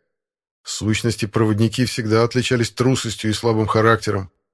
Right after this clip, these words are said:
если эти человеческие эпитеты можно применить к жителям астрального мира. Именно такое описание давал Уильям и другие навигаторы, с которыми я общался.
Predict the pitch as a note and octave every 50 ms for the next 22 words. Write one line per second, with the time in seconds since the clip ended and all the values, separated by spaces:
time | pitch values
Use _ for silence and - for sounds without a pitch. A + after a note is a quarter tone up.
0 | _ _ - G2+ F#2+ - - A2 F#2+ - G2 - - A2 A2 A2 A2+ A2+ G#2+ -
1 | - - A2+ A2+ G#2+ - C3 - - G#2+ - A2+ A2 A2 G#2 G2+ G2+ - G#2+ G#2
2 | G#2 G#2 G2+ F#2+ F2 G2 G#2 G2+ F#2+ - F#2 F2+ F2 F2+ F2 - G#2 G2 F2 E2+
3 | F2 F2+ F#2 F#2+ F#2+ F2+ D2+ - _ _ _ _ _ _ _ _ _ _ _ _
4 | _ _ _ _ _ _ _ - G2+ G2 G#2 A2+ A#2 A2+ - C3 B2 - - C#3+
5 | C3+ B2 G#2+ - A2+ - - A#2 G#2+ G#2+ G2 G#2 G#2 G#2 G#2 G2+ G2+ G2 A#2+ C3+
6 | B2 A2 G#2 G2 G2+ F#2 G2+ G2+ G2+ A2+ C3 B2+ B2+ B2+ A#2+ A2+ G#2+ A2+ A2+ G#2+
7 | - A2+ G2+ F#2+ F#2 - A2 G#2 - A2+ G#2 G#2 G#2 G2+ G2+ G2 - - - G2+
8 | F2+ - - -